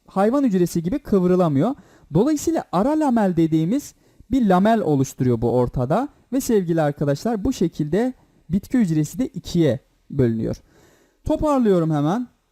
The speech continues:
Stoplazma bölünmesi bitki hücrelerinde ara lamel oluşturarak gerçekleşir. Hayvan hücrelerinde ise boğumlanarak gerçekleşir. Şimdi gelelim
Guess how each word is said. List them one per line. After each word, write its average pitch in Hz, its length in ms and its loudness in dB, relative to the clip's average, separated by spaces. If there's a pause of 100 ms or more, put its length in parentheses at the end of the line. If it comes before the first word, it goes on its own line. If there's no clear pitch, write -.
(260)
Stoplazma 277 680 0
bölünmesi 170 720 2 (500)
bitki 190 340 0
hücrelerinde 180 680 2 (180)
ara 190 180 2
lamel 151 560 0 (440)
oluşturarak 160 680 0 (180)
gerçekleşir. 127 800 -6 (160)
Hayvan 185 440 0
hücrelerinde 180 840 -2
ise 214 280 -4 (140)
boğumlanarak 190 840 0
gerçekleşir. - 720 -8 (800)
Şimdi 233 460 0
gelelim 240 440 0